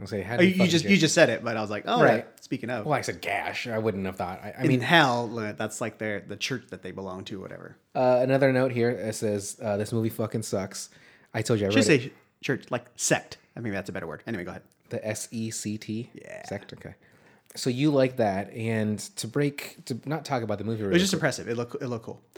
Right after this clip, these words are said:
Speaker 1: It
Speaker 2: Well, it reminded me so much of, like, uh, like, The Fly and stuff like that. Like,
Speaker 1: Yeah.
Speaker 2: that kind of
Speaker 1: Yeah,
Speaker 2: gore.
Speaker 1: yeah.
Speaker 2: Or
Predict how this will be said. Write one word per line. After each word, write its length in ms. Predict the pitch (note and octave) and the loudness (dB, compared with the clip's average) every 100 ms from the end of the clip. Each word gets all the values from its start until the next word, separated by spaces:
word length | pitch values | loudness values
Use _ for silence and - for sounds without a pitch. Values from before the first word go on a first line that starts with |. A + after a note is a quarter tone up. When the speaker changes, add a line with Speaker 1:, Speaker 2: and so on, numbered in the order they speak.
| - | -2
Speaker 1:
It 180 | E3 - | -2 8
Speaker 2:
Well, 160 | G3+ | 10
it 100 | G#3 | 10
reminded 280 | F3+ F#3 G#3 | 8 6 6
me 60 | G3 | 6
so 120 | - | 4
much 160 | E3 D#3 | 2 2
of, 120 | D3 | 0
like, 260 | B2 A2 - _ _ - | 0 -2 -8 _ _ -6
uh, 420 | A#2 G#2+ G2+ F#2 - | -2 -2 -2 -4 -4
like, 200 | A2 - | -6 -6
The 60 | |
Fly 540 | A2 - A2+ A2 G2+ E2 | -10 -6 -2 0 0 -2
and 100 | E2+ | -6
stuff 180 | - F2 | -10 -14
like 140 | - | -14
that. 160 | - - | -14 -12
Like, 120 | G2+ - | -6 0
Speaker 1:
Yeah. 100 | C3 | 0
Speaker 2:
that 100 | - | 0
kind 180 | A2+ | -8
of 60 | F2 | 0
Speaker 1:
Yeah, 60 | C#3+ | 2
Speaker 2:
gore. 60 | |
Speaker 1:
yeah. 160 | D#3+ A#2+ | 2 4
Speaker 2:
Or 180 | A#2+ | 2